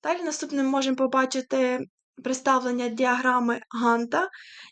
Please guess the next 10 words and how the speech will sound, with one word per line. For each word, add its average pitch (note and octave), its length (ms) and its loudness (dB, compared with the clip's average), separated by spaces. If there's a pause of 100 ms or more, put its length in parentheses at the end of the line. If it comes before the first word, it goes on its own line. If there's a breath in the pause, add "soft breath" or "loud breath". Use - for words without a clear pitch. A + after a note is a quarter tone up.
(100)
Діаграма C4+ 520 2
Ганта D4 340 0
дозволена B3+ 720 0
наочно B3 600 0
відобразити A#3+ 640 -2
часові B3+ 400 0
рамки A#3+ 320 0
кожного A#3+ 480 -2
етапу A#3 420 2
розробки. C4 580 0